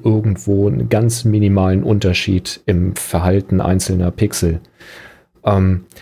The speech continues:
es wäre also im Grunde genommen schon vollkommen in Ordnung, auch eine verlustbehaftete Kompression bei den raws in Kauf zu nehmen, gerade bei Kameras, die dann irgendwie ja jenseits der zwanzig Megapixel, äh, aufwärts sind, weil man einfach massiv Platz sparen würde.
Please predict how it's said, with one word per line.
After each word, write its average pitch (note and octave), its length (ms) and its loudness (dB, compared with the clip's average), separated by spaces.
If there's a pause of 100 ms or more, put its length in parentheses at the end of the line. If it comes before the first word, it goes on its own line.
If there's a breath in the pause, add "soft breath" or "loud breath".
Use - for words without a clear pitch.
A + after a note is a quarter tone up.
(540 loud breath)
es B2 360 -2
wäre D3+ 240 0
also C3 180 2
im B2+ 120 0
Grunde C3 240 2
genommen A#2+ 180 2
schon A#2 240 0
vollkommen B2 400 0
in A2 80 2
Ordnung, A2+ 340 0
auch - 160 -4
eine A2+ 80 0
verlustbehaftete A#2 1400 -2
Kompression G2 840 0
bei G2 120 2
den F#2 140 2
raws F#2+ 260 2
in F2+ 100 -4
Kauf G#2+ 240 0
zu - 140 -4
nehmen, A#2 200 2
gerade G#2+ 280 2
bei G2 100 2
Kameras, G2 520 0
die G#2 100 -2
dann F#2 160 2
irgendwie F2+ 720 0
ja E2+ 260 -2
jenseits A2+ 440 0
der - 100 -2
zwanzig F#2 400 -4 (240)
Megapixel, G2 680 -2
äh, F#2+ 100 -2
aufwärts G2 500 0
sind, G2+ 260 -2 (560 loud breath)
weil A#2+ 120 0
man C#3+ 100 0
einfach A2+ 320 -2
massiv A#2 340 -2
Platz G#3 220 -4
sparen E2+ 380 0
würde. E2+ 260 -2